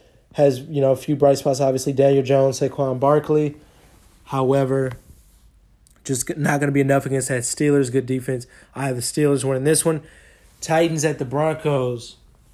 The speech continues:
Titans shocked me last season, man. They shocked me. And I think most people, star,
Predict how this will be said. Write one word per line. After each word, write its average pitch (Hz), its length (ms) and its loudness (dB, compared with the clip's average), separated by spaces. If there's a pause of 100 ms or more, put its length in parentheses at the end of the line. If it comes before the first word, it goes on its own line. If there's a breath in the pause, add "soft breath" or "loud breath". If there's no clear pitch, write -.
(560)
Titans 147 400 0
shocked 139 460 0
me 135 320 -4
last 127 380 -6
season, 123 400 -4
man. 117 140 -6
They 131 140 -4
shocked 139 360 0
me. 147 300 -2 (300 loud breath)
And 131 80 -10
I 143 60 -8
think 147 200 0
most 151 320 2
people, 135 400 -2 (380 soft breath)
star, 151 500 4